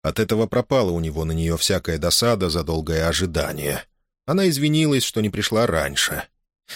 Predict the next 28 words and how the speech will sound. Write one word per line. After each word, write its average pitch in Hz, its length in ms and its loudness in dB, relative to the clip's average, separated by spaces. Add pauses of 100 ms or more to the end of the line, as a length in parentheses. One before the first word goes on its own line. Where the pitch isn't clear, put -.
(220)
«Колобами 160 520 2
тебя 117 260 0
угостить 95 440 -2
захотела», 78 720 -2 (400)
и 64 80 -8
виновато 95 480 0
улыбнулась, 107 680 0
едва 73 280 -4
шевельнув 80 500 -4
губами. 71 640 -4 (1000)
«И 82 100 -2
охота 90 420 -4
тебе 92 200 -2
возиться 90 500 0
со 85 180 0
мной. 80 420 -4 (200)
Я 101 160 4
ведь 110 140 -2
не 104 120 0
гость». 90 560 0 (680)
«Это - 160 -4
ты 107 200 0
так 85 180 -2
думаешь, 80 540 -2
а 151 100 0
я 196 180 2
иначе 117 360 0
рассуждаю. 71 800 -4